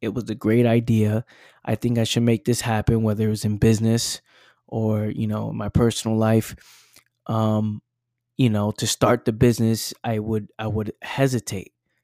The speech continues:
and put it off till later, right? Because I always felt like I wasn't ready. I always felt like,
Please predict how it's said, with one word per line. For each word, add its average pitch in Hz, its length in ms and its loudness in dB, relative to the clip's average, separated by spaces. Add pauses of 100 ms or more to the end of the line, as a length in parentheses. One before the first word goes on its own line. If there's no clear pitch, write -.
(300)
and 110 180 -8
put 123 160 -2
it 113 120 -2
off 110 260 0
till 107 180 -4
later, 113 380 -4 (1000)
right? 117 320 0 (200)
Because 127 260 -2
I 117 80 0
always 156 400 -2
felt - 260 -4
like - 160 -4
I 113 80 0
wasn't 107 420 -2
ready. 107 440 -8 (440)
I 117 140 2
always 147 340 4
felt 131 300 0
like, 117 360 -4